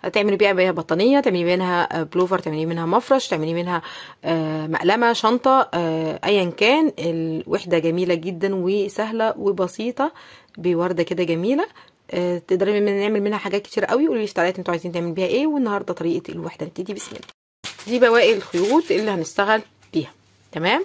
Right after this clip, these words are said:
اختاري بقى الالوان اللي انتي حباها. انا هاخد اللون الاصفر الاول، وهستخدم ابره رقم تلاتة مللي.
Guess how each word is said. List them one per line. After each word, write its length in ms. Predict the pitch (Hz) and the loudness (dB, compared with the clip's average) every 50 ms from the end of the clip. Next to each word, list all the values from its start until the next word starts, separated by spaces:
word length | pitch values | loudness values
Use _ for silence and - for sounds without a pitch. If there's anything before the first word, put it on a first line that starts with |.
| - - - - - | -4 -10 -20 -16 -16
اختاري 260 | 175 - - 220 240 | -10 -2 0 2 4
بقى 100 | 254 254 | 4 2
الالوان 260 | 220 208 226 226 226 | 4 4 4 4 4
اللي 160 | 226 226 220 226 | 4 4 2 0
انتي 180 | 220 - 226 | 0 -2 -6
حباها. 400 | - - 170 - - 139 135 151 | -4 -4 -6 -6 -6 -8 -6 -2
انا 160 | 160 214 247 | 0 2 2
هاخد 220 | 269 254 - 202 170 | 2 2 2 0 0
اللون 200 | 175 180 190 185 | 0 -2 -2 -2
الاصفر 400 | - - 185 - - - 160 - - | -4 -4 -6 -8 -8 -10 -10 -10 -10
الاول، 380 | 147 - - 196 226 330 453 - _ _ - - - - - - - - _ _ _ _ _ _ _ - | -8 -4 -2 2 2 2 2 2 _ _ -20 -20 -20 -20 -20 -20 -20 -20 _ _ _ _ _ _ _ -2
وهستخدم 440 | 180 190 185 185 226 220 214 214 - | 0 0 0 2 0 0 2 0 0
ابره 260 | 175 180 202 190 190 | 0 0 2 2 2
رقم 420 | 190 190 196 190 196 190 190 190 | 2 2 -2 -2 -2 -2 -4 -6
تلاتة 560 | 185 - 175 160 165 170 175 170 170 175 165 165 | -6 -4 -4 -2 0 0 0 0 -2 -4 -4 -4
مللي. 400 | 165 160 160 160 160 156 160 | -4 -4 -6 -6 -6 -8 -8